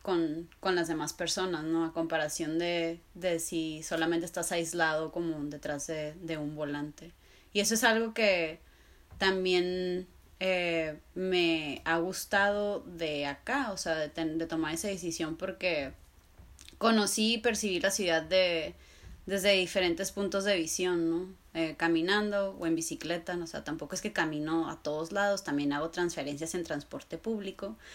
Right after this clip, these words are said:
Em, y, pues, también yo creo que el hecho de que las calles por donde se transita, como nadie camina, pues, están vacías, ¿no? De, de peatones y, y, pues, realmente tuve como,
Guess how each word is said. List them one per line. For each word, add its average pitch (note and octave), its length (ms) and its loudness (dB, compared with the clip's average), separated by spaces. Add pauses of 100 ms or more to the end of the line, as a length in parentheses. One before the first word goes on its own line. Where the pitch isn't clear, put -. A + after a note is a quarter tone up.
(380)
Em, E3 580 4 (480)
y, D#3+ 1000 0 (200)
pues, F3 600 2
también F#3 260 2
yo F3+ 80 2
creo G3+ 160 -2
que A3+ 80 2
el G#3+ 80 2
hecho G#3 180 0
de G3+ 80 2
que G#3 140 2
las E3 180 0
calles E3 380 0
por G3 160 -2
donde D3+ 600 0
se F#3 140 -2
transita, E3+ 640 -2
como E3+ 220 0
nadie D#3 260 2
camina, F3 560 0 (540)
pues, D#3+ 400 2
están D#3+ 320 -2
vacías, E3 500 2
¿no? F3 320 2
De, D3 500 0
de E3 140 -4
peatones G#3 840 -2
y, D3 720 -4 (640)
y, E3+ 640 2 (160)
pues, - 320 2 (180)
realmente G#3+ 540 6
tuve A3+ 220 4
como, F#3+ 460 4